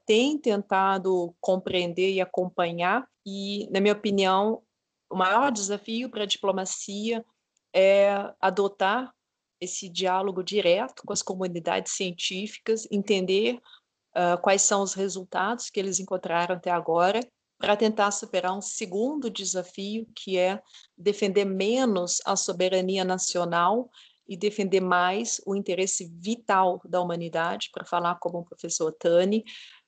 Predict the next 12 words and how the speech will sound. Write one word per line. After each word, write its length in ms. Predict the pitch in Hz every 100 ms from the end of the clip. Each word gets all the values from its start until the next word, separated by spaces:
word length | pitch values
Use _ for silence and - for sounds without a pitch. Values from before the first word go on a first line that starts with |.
| -
ah, 240 | 175 170 180
o 80 |
interesse 480 | 208 214 208 226 -
vital 880 | 165 170 202 247 - 196 196 190 196
da 140 | 180
humanidade 680 | 185 175 175 165 180 190 196
significa 840 | - 185 190 190 - 208 208 208 208 -
que 300 | 208 185 175 _ _ -
nós 360 | 185 185 190 202
não 380 | 196 220 247
estamos 680 | 220 - - 208 226 233 226
cumprindo, 960 | - 196 185 196 185 196 214 220 226